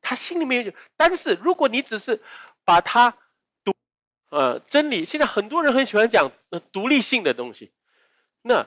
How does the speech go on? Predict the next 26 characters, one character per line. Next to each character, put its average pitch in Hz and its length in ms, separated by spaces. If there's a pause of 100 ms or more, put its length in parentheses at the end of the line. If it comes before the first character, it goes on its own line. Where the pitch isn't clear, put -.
讲 190 180
到 285 160
罪 302 320
就 262 160
没 233 120
有 208 100
讲 120 220
恩 147 200
典， 95 180 (840)
讲 214 200
恩 320 260
典 226 160
就 269 120
没 226 100
有 233 80
讲 123 260
公 156 200
义， 131 200 (460)
很 185 200
多 254 140
时 190 140
候 196 100
就 175 120
是 170 120
这 170 100
样。 151 140